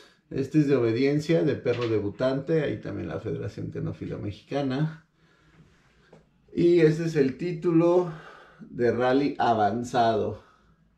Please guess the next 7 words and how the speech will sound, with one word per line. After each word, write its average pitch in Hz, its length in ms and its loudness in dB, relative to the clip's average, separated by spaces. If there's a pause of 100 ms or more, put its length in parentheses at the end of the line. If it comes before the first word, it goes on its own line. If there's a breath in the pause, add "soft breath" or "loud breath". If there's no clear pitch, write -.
(1000)
Ahí - 60 -8
están - 280 -8
los - 160 -10
títulos 113 500 0
colgados. 107 880 0 (2500 loud breath)
Está - 320 -6
cool. 147 420 6